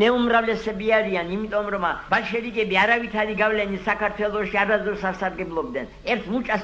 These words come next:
წარმოადგენდა, რაღაცა მუჭას მოღალატეებისას. მერე, რასაკვირველია, კადრები შეიქმნა, რომ ეროვნულ საქმეც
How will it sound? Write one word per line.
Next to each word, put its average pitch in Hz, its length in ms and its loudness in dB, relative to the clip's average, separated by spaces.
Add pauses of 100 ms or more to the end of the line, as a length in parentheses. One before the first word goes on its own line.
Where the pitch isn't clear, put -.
წარმოადგენდა, 208 640 2 (100)
რაღაცა 185 340 -2 (100)
მუჭას 190 400 -2
მოღალატეებისას. 208 1000 0 (240)
მერე, 254 360 4 (120)
რასაკვირველია, 226 640 2 (300)
კადრები 214 540 0 (160)
შეიქმნა, 214 580 -2
რომ 240 120 2 (180)
ეროვნულ 226 400 4 (100)
საქმეც 214 380 -2